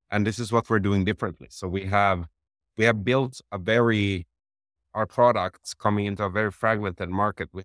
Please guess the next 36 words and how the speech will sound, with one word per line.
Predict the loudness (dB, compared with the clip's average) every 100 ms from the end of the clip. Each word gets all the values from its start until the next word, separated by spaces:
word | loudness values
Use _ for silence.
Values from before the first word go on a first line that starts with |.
| -4
built | -2 -2
it | -4 -4
in | -2
a | 0
way | -2 -2 -6
so | -10 -8
that | -8
it | -8
scales | -10 -2 0 -2 -6 -12 -4
up | -4 -4 -8
and | -4
also | -2 -2
scales | -8 -6 -4 -4 -4
down. | 0 0 0 -6 _ _ _ _
So | -6 2 4 4 0
we | 0
really | 4 4 4
have | 2 0 -4
three | -6 0 2 2 -2
distinct | -4 -6 -2 -2 -2
user | -6 -6 -8
groups. | -12 -14 -18 -18 -18 -20 _ -18 -6
Uh, | -2
one | 4 4 4
is | -2
those | 2 4 4 2 -6 -12 _ _ _ _ _ _
small, | -14 0 4 4 2 -6
smaller | -2 2 2
ones, | 0 -2 -4
like | -6 -6
my | -4
neighbor. | -4 -2 -2 -2 -4 _ _
He, | -12 -10 -8 -6 -4
uh, | -4 -4 -8 _ _ _ _ _ _ _ -4
he | 2 4 4 2 0 _ _ _ _ _ _ _ _ _ _ -4
owns | 0 4 2 0